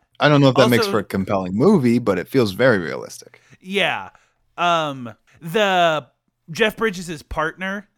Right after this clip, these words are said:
Speaker 2: in this movie is, uh, Gil Birmingham, who also played the leader of the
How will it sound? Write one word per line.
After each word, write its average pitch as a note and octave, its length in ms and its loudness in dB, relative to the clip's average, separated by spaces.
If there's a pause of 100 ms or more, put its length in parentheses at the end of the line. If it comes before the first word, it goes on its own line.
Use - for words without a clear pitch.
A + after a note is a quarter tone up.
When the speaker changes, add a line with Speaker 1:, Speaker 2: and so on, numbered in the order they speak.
(120)
Speaker 2:
in F#3+ 160 -6
this F#3+ 220 -8
movie F#3+ 500 -10 (380)
is, D#3+ 360 -6
uh, C3+ 400 -4
Gil D#3+ 220 -6
Birmingham, D3+ 760 -8
who C#3+ 400 -8 (220)
also C#3+ 400 -6
played D3 540 -8 (400)
the C#3+ 300 -6
leader C#3 560 -8
of B2+ 340 -8
the B2 260 -6